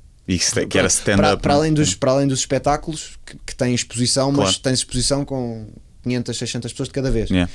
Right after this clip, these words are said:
Speaker 2: E aquilo de repente foi o país inteiro a ver.
Speaker 1: Yeah.
Speaker 2: E, e, e eu tive mesmo esse feedback da parte de pessoas que estavam lá,
Speaker 1: Sim.
Speaker 2: que diziam, "Pá, eu conhecia o teu trabalho, gostava,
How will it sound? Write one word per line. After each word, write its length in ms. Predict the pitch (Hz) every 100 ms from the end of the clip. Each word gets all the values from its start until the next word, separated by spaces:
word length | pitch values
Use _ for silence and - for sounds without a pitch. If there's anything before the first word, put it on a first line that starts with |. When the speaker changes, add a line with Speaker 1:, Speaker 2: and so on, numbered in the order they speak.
| -
Speaker 2:
E 140 | - 110
aquilo 220 | - 131
de 60 | 120
repente 260 | - 151
foi 80 | 160
o 40 | 151
país 280 | 165 156 143
inteiro 280 | 147 151
a 40 | 147
ver. 240 | 131 113 107
Speaker 1:
Yeah. 200 | 98 - -
Speaker 2:
E, 80 | 120 117 120
e, 100 | 127
e 40 |
eu 60 | 131
tive 240 | 139 143
mesmo 240 | 143 147 151
esse 140 | 147 -
feedback 480 | 156 135 147 151 147
da 100 | 151
parte 300 | 151 151 -
de 80 |
pessoas 280 | - - 165
que 60 | -
estavam 320 | 160 147 151
lá, 160 | 143 131 - - - -
Speaker 1:
Sim. 100 | 101
Speaker 2:
que 80 | 120
diziam, 280 | 117 123 117
"Pá, 120 | 127
eu 80 | 117
conhecia 360 | 110 120 - 135
o 20 |
teu 120 | 131
trabalho, 440 | 127 113 117 151 139
gostava, 540 | - - 120 143 202